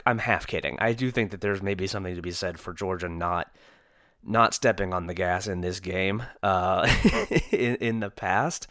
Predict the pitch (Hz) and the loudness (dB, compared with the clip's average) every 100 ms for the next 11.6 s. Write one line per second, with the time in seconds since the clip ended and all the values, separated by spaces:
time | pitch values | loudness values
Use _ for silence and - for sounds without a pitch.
0 | - - - - 117 123 117 113 117 101 | -16 -14 -8 0 2 4 2 2 0 -2
1 | 95 98 92 87 87 85 - 71 87 85 | -2 0 0 0 -2 -4 -6 -4 -4 -6
2 | 82 80 92 85 76 90 85 80 - - | -12 -6 -4 -4 -6 -4 -4 -6 -14 -20
3 | - - - 107 104 113 110 - - 120 | -20 -20 -16 -4 -2 0 0 2 2 4
4 | 113 107 - 98 - 95 95 98 98 104 | 2 0 0 -2 2 2 2 4 4 2
5 | 95 95 90 95 - 101 92 98 117 120 | 0 0 0 -4 0 0 2 0 0 0
6 | 107 98 117 98 90 98 98 92 98 90 | -2 -2 -2 -2 -4 -2 0 0 -2 -2
7 | 92 92 - - 87 92 113 139 - 95 | -2 -2 -6 -8 -2 2 2 0 -2 0
8 | 76 92 87 - 90 85 82 76 82 - | 2 0 -2 -2 -2 -2 -4 -4 -8 -8
9 | - 90 92 92 113 - 104 92 87 82 | -14 -8 -4 -4 -6 -6 -4 -4 -4 -4
10 | - - 90 85 - - _ 104 101 95 | -6 -10 -8 -8 -10 -18 _ -4 -4 -2
11 | 87 82 82 82 82 | -4 -4 -4 -6 -10